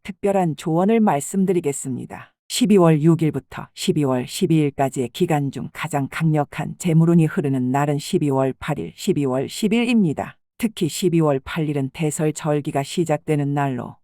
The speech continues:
우주의 전환 에너지가 최고조에 달하는 매우 특별한 날입니다. 이날은 오전 일곱 시부터 아홉 시 진시, 그리고 오후 일곱 시부터 아홉 시 술시 사이에 구매하시면 수의 기운과 완벽하게 조화를 이루어 최상의 결과를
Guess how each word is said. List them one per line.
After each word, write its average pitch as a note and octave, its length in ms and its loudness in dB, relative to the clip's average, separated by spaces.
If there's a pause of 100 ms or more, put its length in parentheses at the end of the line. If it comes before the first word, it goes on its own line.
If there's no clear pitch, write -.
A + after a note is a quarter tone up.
우주의 F#3+ 420 2
전환 G3+ 440 4
에너지가 E3+ 480 2
최고조에 C#3+ 540 -2
달하는 C#3+ 480 -2
매우 D3+ 360 2
특별한 A3+ 500 2
날입니다. F#3 600 0 (260)
이날은 G3 300 6
오전 D#3+ 320 2
일곱 D3+ 340 2
시부터 C#3+ 440 -8
아홉 D3+ 320 0
시 D3+ 120 -4
진시, C#3+ 640 -6
그리고 F3 360 2
오후 F#3 360 4
일곱 F#3+ 400 4
시부터 D#3 440 -4
아홉 D3 280 0
시 - 120 -6
술시 D3+ 400 -2
사이에 C#3+ 480 -2
구매하시면 C#3 720 -2
수의 G3+ 480 2
기운과 B3 520 2
완벽하게 D#3 720 -2
조화를 B2+ 520 -4
이루어 C3 300 0
최상의 C#3+ 500 -6
결과를 A#2+ 480 -6